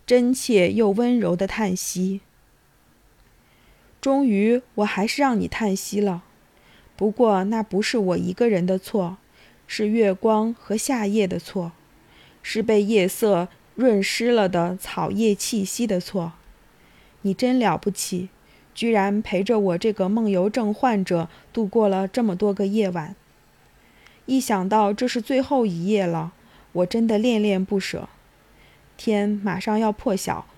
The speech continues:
我们该告别了。又将迎来平凡而理性的白昼。”我们花了一整夜时间，好不容易采撷到了抒情的芬芳、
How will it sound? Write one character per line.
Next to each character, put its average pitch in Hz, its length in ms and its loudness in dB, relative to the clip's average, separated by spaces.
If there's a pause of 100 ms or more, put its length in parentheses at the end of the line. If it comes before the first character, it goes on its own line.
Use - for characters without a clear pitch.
(140)
我 190 80 0
们 185 160 0
该 240 160 2
告 240 220 2
别 175 240 -6
了。 190 240 -4 (800)
又 254 180 0
将 254 280 2
迎 202 160 2
来 214 220 2
平 214 360 -2
凡 196 420 0
而 220 160 2
理 220 200 -2
性 247 220 -2
的 202 80 0
白 180 240 -2
昼。” 196 300 0 (560)
我 202 80 2
们 208 160 2
花 262 200 4
了 240 120 4
一 240 160 0
整 185 240 0
夜 208 180 2
时 - 220 -4
间， 240 320 -2 (180)
好 170 220 0
不 240 140 -4
容 208 240 2
易 226 200 0
采 185 280 -4
撷 190 240 0
到 214 200 2
了 185 160 0
抒 240 280 -4
情 196 200 -4
的 208 120 -2
芬 240 260 -4
芳、 240 320 -2